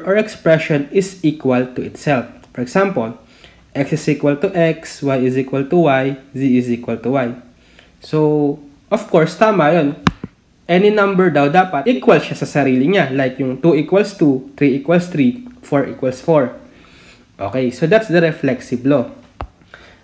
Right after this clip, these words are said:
Then, two, we have the symmetric law.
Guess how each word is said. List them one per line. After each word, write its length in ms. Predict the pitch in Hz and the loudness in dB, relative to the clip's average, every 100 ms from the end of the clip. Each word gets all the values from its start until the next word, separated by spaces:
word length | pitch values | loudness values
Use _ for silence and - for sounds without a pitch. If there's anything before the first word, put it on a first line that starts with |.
| _ - | _ -4
Then, 640 | 147 151 151 147 151 151 - _ _ _ _ _ _ - - - | 0 2 2 2 0 -4 -14 _ _ _ _ _ _ -16 -6 2
two, 160 | 214 156 | 4 6
we 160 | 175 | 6
have 160 | 202 175 | 6 2
the 80 | 180 | 0
symmetric 640 | - 175 151 - 147 - | 2 4 2 0 -4 2
law. 320 | 185 151 - | 2 2 -4